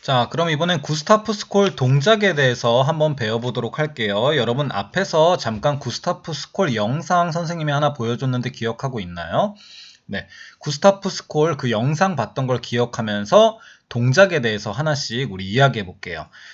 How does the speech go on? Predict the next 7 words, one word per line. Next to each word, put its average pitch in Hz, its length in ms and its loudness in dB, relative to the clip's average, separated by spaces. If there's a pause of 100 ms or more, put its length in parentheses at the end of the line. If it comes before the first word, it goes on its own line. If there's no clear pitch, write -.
자, 160 240 6
먼저 151 260 0
시작할 240 460 0
때 180 160 0
대형은 135 500 2
스퀘어 262 600 2
대형입니다. 107 760 0